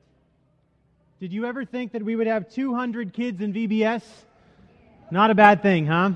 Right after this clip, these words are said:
Thank you to all of the volunteers and people who poured out their lives. Some people even took a break from their work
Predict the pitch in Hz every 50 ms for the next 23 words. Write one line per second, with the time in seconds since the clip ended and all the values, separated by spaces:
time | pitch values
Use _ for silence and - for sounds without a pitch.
0 | 143 - - - - - _ _ _ _ - 214 247 240 214 254 233 247 233 226
1 | 240 240 226 202 180 196 170 208 208 220 220 214 202 - 214 220 226 226 214 170
2 | 196 165 202 220 214 220 202 185 185 202 196 156 - 202 233 240 226 226 214 -
3 | - 208 196 190 190 196 202 196 147 - 220 240 220 247 220 185 208 214 208 208
4 | 190 196 190 165 - - - - - - _ _ - 240 240 180 208 170 165 214
5 | 240 262 254 - - 226 226 214 208 202 196 190 190 226 247 247 208 - -